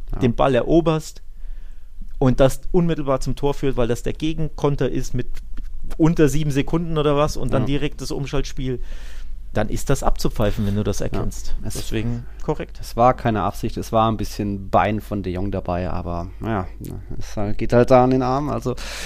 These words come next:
Speaker 1: es kommt natürlich auch sehr viel dazu, wenn wir schon an das letzte Wochenende uns erinnern, war, dass da eben Kessié nicht den Elfmeter bekommen hat, also nach dem Foulspiel, du nickst so ein bisschen, oh ja,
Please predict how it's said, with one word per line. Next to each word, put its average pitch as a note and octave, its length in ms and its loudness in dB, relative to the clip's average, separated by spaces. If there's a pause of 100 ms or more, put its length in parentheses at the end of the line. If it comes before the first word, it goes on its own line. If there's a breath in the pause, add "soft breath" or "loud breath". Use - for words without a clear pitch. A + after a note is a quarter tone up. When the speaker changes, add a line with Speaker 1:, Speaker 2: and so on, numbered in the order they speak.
Speaker 1:
es - 140 0
kommt E3+ 100 6
natürlich C#3+ 320 4
auch A2+ 80 8
sehr A#2 280 4
viel A#2 180 0
dazu, B2 400 2
wenn A2 80 2
wir G#2+ 100 0
schon G#2+ 220 -2
an F#2 80 -2
das G2 160 -2
letzte A#2+ 280 0
Wochenende G#2 400 0
uns G#2 160 -2
erinnern, G#2 360 0
war, G2 80 -4
dass F#2+ 160 -2
da - 100 -4
eben F#2+ 180 -2
Kessié A#2+ 460 -2
nicht A#2+ 240 0
den A#2+ 80 2
Elfmeter A2+ 380 0
bekommen G#2+ 420 -2
hat, G#2+ 120 -2
also G2+ 160 0
nach G2 200 -2
dem G#2 260 -4
Foulspiel, G#2 720 -2
du G2+ 80 -6
nickst G2+ 240 -6
so G#2+ 80 -4
ein G2 60 -4
bisschen, G2 320 -4
oh F#2+ 120 0
ja, F#2+ 220 0